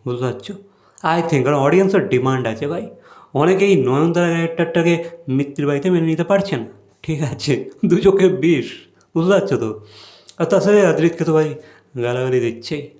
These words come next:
অনেকে, ঠিক আছে? ওরা তো, ওরা তো ভাই মিত্তির বাড়ির স্টার্টিং থেকেই ভাই অনেকে আদ্রিতকে সহ্য করতে পারছে না, এটা আমরা জানি, ঠিক আছে? বাকি তো আদ্রিতের সাথে তার, you know, রিয়েল লাইফের অনেক, আহ, অনেক রকমের, you know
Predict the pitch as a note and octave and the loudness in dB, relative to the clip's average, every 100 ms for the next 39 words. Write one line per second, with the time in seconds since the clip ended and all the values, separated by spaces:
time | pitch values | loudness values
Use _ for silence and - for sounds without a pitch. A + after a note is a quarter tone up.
0 | _ B2+ A#2+ - A#2 - - - C#3+ A#2+ | _ -6 -6 -6 -10 -10 -6 -2 0 -2
1 | C3 - - - - - D#3 D#3+ C#3 - | -4 -10 -16 -20 -18 -2 0 0 -2 0
2 | G3+ F#3+ - - - F3 - E3+ G3+ G3+ | 2 2 -4 -10 -14 -14 -2 0 2 4
3 | F#3+ F#3+ C3+ B2+ C#3+ D3 D#3 D3+ C#3+ - | 6 4 4 0 -4 -2 -2 0 -4 -6
4 | C3+ C#3 C3+ C3 C3 C3 B2 A#2+ B2 B2 | -4 -4 -4 -2 0 0 0 -2 -4 -6
5 | - - - _ _ _ A#2+ A#2+ A#2 G2+ | -8 -8 -10 _ _ _ -4 -4 -6 -8
6 | - B2 B2 A#2 A#2 A#2 A2 A2 A#2+ A#2 | -6 -4 -2 -2 -4 -6 -10 -10 -10 -10
7 | - A#2 A2+ D3+ F#3 C3 C#3 B2 A#2 A2+ | -12 -14 -12 -12 -10 -4 -4 -2 -4 -4
8 | B2 A#2+ - - _ B2 C3+ C3+ C3+ - | -4 -6 -6 -14 _ -4 -2 -4 -6 -4
9 | C3+ C3 C3 B2 D3 F3+ - - _ _ | -4 -4 -4 -6 -6 -8 -10 -20 _ _
10 | _ _ _ _ _ - _ _ _ _ | _ _ _ _ _ -20 _ _ _ _
11 | _ _ _ - C3 D#3+ E3 D#3+ D3+ D#3 | _ _ _ -4 2 4 4 2 4 4
12 | D3 C#3+ C#3+ C3 B2 A#2 A2 G#2+ G2+ - | 4 0 -2 -4 -4 -4 -4 -6 -10 -16
13 | - B2 A#2+ A2+ A2+ A2+ A2 G2+ A#2 B2 | -12 -8 -6 -6 -6 -6 -8 -10 -10 -10